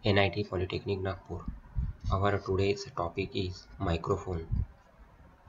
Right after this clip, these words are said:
So the learning outcomes are, you will able to learn about the microphone, then you will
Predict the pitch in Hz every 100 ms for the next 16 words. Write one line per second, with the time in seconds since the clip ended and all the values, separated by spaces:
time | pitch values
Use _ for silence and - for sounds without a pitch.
0 | - _ - _ _ _ _ _ - 113
1 | 95 92 90 95 95 92 - 95 - 92
2 | 95 - - - - - - - - -
3 | - 107 92 92 98 92 95 92 101 92
4 | 95 92 90 90 92 98 101 98 87 92
5 | 92 101 101 - - - - - - -
6 | - - - - - - - 95 95 92
7 | 92 95